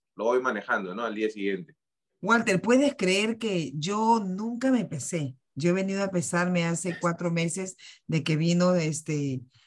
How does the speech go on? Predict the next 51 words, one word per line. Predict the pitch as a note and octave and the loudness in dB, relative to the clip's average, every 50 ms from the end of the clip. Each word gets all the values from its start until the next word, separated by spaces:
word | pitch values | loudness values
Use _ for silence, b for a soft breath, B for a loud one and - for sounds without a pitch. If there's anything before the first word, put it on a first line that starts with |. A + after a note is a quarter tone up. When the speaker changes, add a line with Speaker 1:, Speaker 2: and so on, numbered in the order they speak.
| _ _ - | _ _ -4
Speaker 2:
la | C#3 D3 | -2 0
línea | D#3 D#3+ E3+ F3 F3 F3+ F3+ F3 E3+ E3 | 2 4 4 4 4 4 4 4 2 2
Smart | D3+ - D#3 D#3+ D3+ D3 C#3+ | 0 -2 0 0 0 0 0
Shake, | C3 - D3+ C3 G2+ F2 - - _ _ _ _ - | -2 -2 -4 -4 -6 -8 -12 -16 _ _ _ _ -8
¿no? | - C#3 D3+ E3 G3 b b b b b _ - | -4 0 0 0 0 b b b b b _ 2
Nunca | F3 F#3+ A3 A3+ B3+ C4 | 2 4 4 6 6 8
me | C4 B3 | 6 6
pesé | - - E3 C#3+ - - F#3+ G3 | 4 2 -2 -2 0 0 -2 -2
en | G3 G3 | -2 0
mi | F3+ E3+ | -2 0
vida, | E3 F3 F#3 F#3+ F#3+ G3 F#3+ | 0 0 0 2 2 2 2
siempre | - - - G#3 G#3 G#3+ A3 A3 A3+ A3+ G#3+ | 0 -4 -4 -4 -4 -4 -4 -2 -2 -2 0
veía | F#3+ E3+ D#3+ E3 E3+ F3+ F3+ F3+ | 0 0 0 2 2 4 4 4
la | F3+ E3+ D#3 - | 2 0 -2 -2
pesa | - D#3+ E3+ E3+ - G3 F#3 F3+ E3+ | -4 -4 -2 -2 -2 -2 -2 -2 -2
y | D#3 D#3+ | -2 -2
me | D3+ D3+ | -2 -2
daba | D3+ E3 F3+ F#3+ F#3+ | -2 0 0 0 0
miedo, | F#3 F#3+ G3 G#3 G3+ F3+ D3+ C#3 B2+ | -2 -2 -2 -2 -2 -2 -2 -2 -4
siempre | B2+ - F#3 F#3+ G#3+ B3 | -4 -4 -6 -4 -4 -2
me | A3+ F#3 D#3+ | -2 -2 -2
da, | D3 D#3+ D#3+ D#3 | -2 -2 -4 -2
me | C#3 D#3+ D#3+ | -2 -2 -2
dio | D#3+ F#3 G3+ G#3 | -2 -2 -2 -2
miedo. | G#3+ G#3+ G#3 G3+ F#3 D#3+ C#3+ C3 B2 - b b b b b b - | -2 -2 -2 0 0 0 0 -2 -6 -6 b b b b b b -2
No | A3+ B3+ | 0 2
sé | - E4+ | 2 2
por | C4 C4 D4 C4+ - | 2 2 0 -2 2
qué, | - C4 C4 A3 F3 D#3 C#3+ C#3+ D3+ D3 B2+ | 4 4 4 4 4 4 2 2 2 0 0
<laughs> | |
nunca | F3+ F#3+ G#3+ B3+ A#3 C#4 | 0 0 2 2 2 2
he | B3+ | 0
tenido | A#3+ A3 G3 G3+ G#3 G#3+ A3 A3 | 0 -2 -4 -4 -4 -4 -2 0
miedo | A3 A3+ A3+ A#3 | 0 2 2 2
ni | A#3 A3 | 2 0
a | G#3 | 0
las | F#3+ D#3+ - D3 | -2 -4 -4 -2
arañas, | C#3+ D#3+ E3+ F3+ F#3+ G#3 B3 E4+ - - b b b b b b _ | -2 -2 -2 -2 -2 -2 -4 -4 -6 -10 b b b b b b _
pero | - F3 F3 E3+ | -2 0 0 2
la | D#3+ D#3 D3+ | 0 0 0
verdad | D3+ D#3 E3 F#3+ G#3+ A#3 B3 C4 | 0 -2 0 0 0 2 4 4
es | C4 B3+ B3+ | 4 2 2
que | - B3 A#3 | -2 -6 -8
po-, | - - - D#3 D3 C3 C3 - _ - | -8 -8 -8 -6 -6 -6 -8 -10 _ -2
ponerme | D#3+ D#3+ D#3 E3 G3 A3 B3 B3+ B3+ A3+ | 0 2 4 4 4 6 8 8 8 8
ahí | G3 G3 A3 A#3+ B3+ | 8 4 4 4 2
a | G#3+ | 4
mí | F#3 E3+ E3+ | 4 2 2
me | F3+ F3+ F3 | 4 2 2
daba | F3 F3 E3+ E3+ E3 | 2 2 0 0 0
miedo, | E3 E3 E3 E3+ E3 D#3 C#3+ C3 B2+ B2 - | 0 0 0 0 0 0 -2 -2 -4 -4 -6